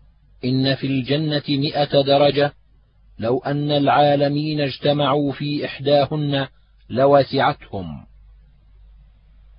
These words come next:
قال أبو عيسى: "هذا حديث غريب." حدثنا عبد الله بن عبد الرحمن،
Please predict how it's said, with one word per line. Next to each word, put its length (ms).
قال 280
أبو 280
عيسى: 460
"هذا 440
حديث 500
غريب." 540
حدثنا 720
عبد 280
الله 420
بن 140
عبد 300
الرحمن، 800